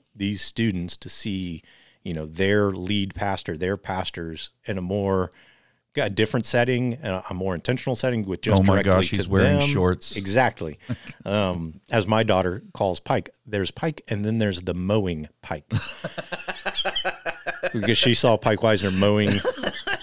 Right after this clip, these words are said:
Speaker 1: his yard in shorts, and she was like, "What?
Speaker 2: What is going
Speaker 1: <laughs> That's a,"
Speaker 2: on?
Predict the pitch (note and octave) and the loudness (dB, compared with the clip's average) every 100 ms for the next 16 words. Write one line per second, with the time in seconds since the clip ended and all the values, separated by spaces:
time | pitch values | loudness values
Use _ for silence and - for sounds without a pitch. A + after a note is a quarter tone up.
0 | - C3 A#2 G2 G2+ G#2+ F#2 F2+ - - | 0 4 4 6 6 6 4 2 0 0
1 | A2+ F#2 - G2+ F2 - F2 D#2 E2 D#2 | 0 0 -2 -2 -2 -2 -4 -6 -6 -6
2 | - E2+ E2 A#2 - - - A2 C3+ F#3 | -10 -6 -2 -2 -2 -4 4 6 6 4
3 | - B2+ G#2+ F#2 C3 C3+ C#3+ C#3+ D3 A#2 | 4 0 0 2 4 4 4 4 2 4
4 | B2+ A#2+ A2+ G#2 F#2 F2+ | 4 4 4 2 0 -4